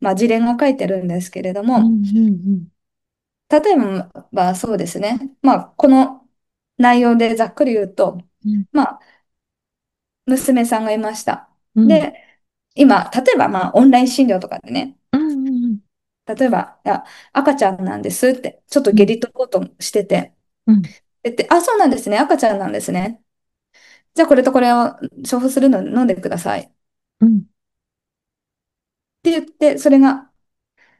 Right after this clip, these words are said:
Speaker 1: もう、あ、赤ちゃん、胃腸、あ、もう胃腸炎みたいな感じで診断し-、
Speaker 2: うん。うん。
Speaker 1: してる。でも、お母さんはその不安になってました。本当に大丈夫かしらって。
Speaker 2: うん。
Speaker 1: で、父親が、「え、二ヶ月だって伝えたの？え、伝えてない。
Speaker 2: うん。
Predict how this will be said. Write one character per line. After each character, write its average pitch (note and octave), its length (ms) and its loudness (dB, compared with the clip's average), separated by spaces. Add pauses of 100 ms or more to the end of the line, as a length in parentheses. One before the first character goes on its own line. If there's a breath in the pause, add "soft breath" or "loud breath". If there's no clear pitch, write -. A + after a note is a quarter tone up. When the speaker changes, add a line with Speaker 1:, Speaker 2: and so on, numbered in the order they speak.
(100)
Speaker 1:
も D4 120 2
う、 - 100 -6
あ、 C4 220 0
赤 D4 160 -2
ち C4+ 80 -8
ゃ A3 80 -4
ん、 - 320 -16
胃 A3 60 -8
腸、 - 380 -4
あ、 G#3 180 -6
も G#3 240 2
う G#3 60 6
胃 G3+ 40 2
腸 F3 200 2
炎 D#3+ 160 -6
み G#3+ 80 -2
た F3+ 120 2
い - 20 -2
な E3 80 -6
感 F#3 220 -4
じ F3+ 80 -10
で F3 120 4
診 G#3+ 220 2
断 F3+ 100 -4
し-、 - 100 -16
Speaker 2:
う - 40 -20
ん。 - 0 -
う - 0 -
ん。 - 40 -20 (680 loud breath)
Speaker 1:
し - 80 -16
て G3+ 100 2
る。 - 280 -2 (220)
で C4+ 120 2
も、 A#3 120 6
お G#3 60 -4
母 D4+ 140 4
さ B3+ 140 2
ん G3 40 -2
は G3+ 60 -4
そ A3 120 -4
の G3 280 -4 (100)
不 - 240 0
安 A#3 80 4
に A3+ 140 4
な A#3 120 2
っ - 20 -8
て G3 80 -2
ま F#3 100 0
し F3+ 60 -6
た。 - 120 -8
本 A#3 180 2
当 A#3+ 80 2
に A#3+ 120 2
大 A#3 240 0
丈 C#4 80 4
夫 A#3 100 -2
か F#3+ 120 -10
し F3+ 120 -8
ら F#2 120 -8
っ - 100 -20
て。 - 220 -20
Speaker 2:
う G3+ 40 4
ん。 G3+ 240 4
Speaker 1:
で、 - 640 -14 (240)
父 - 220 -2
親 A3+ 220 0
が、 - 240 -8 (760 soft breath)
「え、 - 80 4 (380)
二 A#3 140 2
ヶ F4+ 120 0 (100)
月 C4+ 160 0
だ - 100 0
っ - 60 -8
て - 80 -8
伝 C4 240 0
え E4+ 40 4
た F4+ 120 2
の？ - 420 -4
え、 A3 140 -8
伝 A3 300 0
え - 20 10
て A3 100 6
な F3+ 200 4
い。 - 20 -12
Speaker 2:
う - 60 -14
ん。 - 40 -20